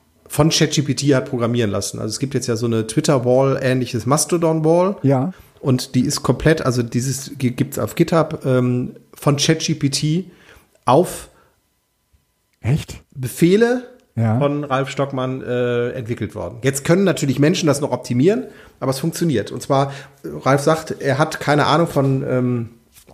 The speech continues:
Speaker 1: also er hat keine Ahnung, ist falsch, aber er hat das, er hat dort keine, keinen Code reingeschrieben, sondern das
Speaker 2: Mhm.
Speaker 1: alles von Chat G P T und dann eben immer, korrigier das jetzt, jetzt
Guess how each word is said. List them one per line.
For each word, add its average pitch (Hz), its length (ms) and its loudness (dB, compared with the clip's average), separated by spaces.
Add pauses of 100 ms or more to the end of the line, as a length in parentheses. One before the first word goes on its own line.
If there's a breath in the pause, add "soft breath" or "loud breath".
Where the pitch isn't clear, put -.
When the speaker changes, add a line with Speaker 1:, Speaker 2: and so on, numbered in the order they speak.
(140)
Speaker 1:
also - 180 -2 (280)
er - 140 -8
hat - 120 -10
keine 107 280 0
Ahnung, 113 180 2
ist 107 100 -4
falsch, 127 220 2
aber 104 120 0
er 101 80 0
hat 139 240 -2
das, - 220 -2 (280 soft breath)
er 107 140 0
hat - 240 -4
dort 117 240 0 (260)
keine, 175 440 2 (380 loud breath)
keinen 156 300 4
Code 185 300 2 (300)
reingeschrieben, 170 680 -4
sondern 139 240 -2
das 131 160 -2
Speaker 2:
Mhm. 127 240 0
Speaker 1:
alles 165 280 2
von 147 160 -4
Chat 143 180 -6
G 139 140 -2
P 135 120 0
T 170 280 -4 (200 loud breath)
und 135 160 2
dann 139 160 4
eben 156 180 4
immer, 175 240 2 (540 loud breath)
korrigier 127 400 2
das 180 180 0
jetzt, 170 360 0 (400 soft breath)
jetzt 135 340 -2